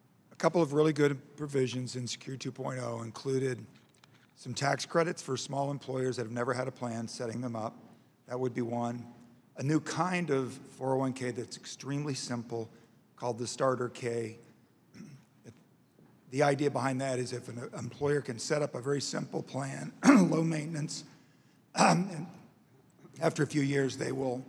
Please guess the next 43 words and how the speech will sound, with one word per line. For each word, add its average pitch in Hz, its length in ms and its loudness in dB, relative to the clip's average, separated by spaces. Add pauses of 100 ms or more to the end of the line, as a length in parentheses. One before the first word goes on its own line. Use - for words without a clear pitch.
(220)
hopefully 151 420 -4 (560)
set 143 200 -6
up 131 100 -4
a 131 40 -4
full-blown 147 440 0
four 127 240 -2
oh 123 40 -2
one 120 140 -2
K. 113 300 -6 (760)
Um, 135 440 -2 (320)
also, 220 360 4
there's 147 300 2
a, 131 320 2
the 143 80 -6
refundable 156 560 2
savers 151 400 0
credit 151 400 -2
was 123 220 -4
made, 131 240 -4
I'm 139 80 -8
sorry, 143 260 0
the 127 80 0
savers 196 420 2
credit, 127 320 -2
which 123 200 -6
had 113 160 -6
been 147 160 0
in 127 100 0
the 117 180 -2 (300)
law 127 180 0
for 113 160 -6
a 107 60 -4
while, 123 320 0 (320)
was 123 120 -6
made 147 180 2
refundable, 143 600 0 (440)
which - 160 -2
will 139 60 2
be 131 120 0
particularly 131 720 -2
helpful 120 440 -2 (400)
for 139 120 -10
people, 139 500 -2